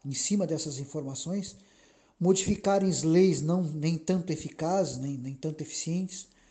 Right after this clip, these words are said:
ou fazerem novas leis que possam trazer, hum,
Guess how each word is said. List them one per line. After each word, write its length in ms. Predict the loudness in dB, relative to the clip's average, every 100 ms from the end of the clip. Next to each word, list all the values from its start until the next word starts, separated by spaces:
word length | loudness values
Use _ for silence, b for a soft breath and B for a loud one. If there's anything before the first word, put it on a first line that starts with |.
| b b b b _ _ _
ou 160 | 4 4
fazerem 460 | 4 4 6 6 6
novas 380 | 4 4 2
leis 340 | 4 4 2 0
que 120 | -8
possam 600 | -6 -4 -4 -4 -6 -10 B B B B -8
trazer, 600 | -4 -2 4 6 4 2 -12 -4
hum, 200 | -4 -4